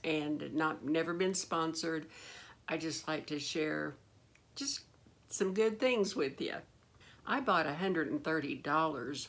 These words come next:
worth of hair products, which are really only three, for thirty-five dollars and fifty-one cents. So that's very exciting.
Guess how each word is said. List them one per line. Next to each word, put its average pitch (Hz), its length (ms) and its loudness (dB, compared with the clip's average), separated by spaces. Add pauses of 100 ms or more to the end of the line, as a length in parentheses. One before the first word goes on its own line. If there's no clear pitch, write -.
worth 147 480 0 (120)
of 135 280 -4 (760)
hair 190 180 2
products, - 840 -4 (100)
which 147 180 -6
are 165 40 -4
really 180 280 0
only 170 280 0
three, 165 480 -4 (340)
for 151 360 0 (500)
thirty-five 151 560 0
dollars 135 560 -6
and 135 200 -4
fifty-one 135 540 -6
cents. - 480 -10
So 104 240 -6 (480)
that's 175 320 0 (140)
very 160 400 4
exciting. - 680 -2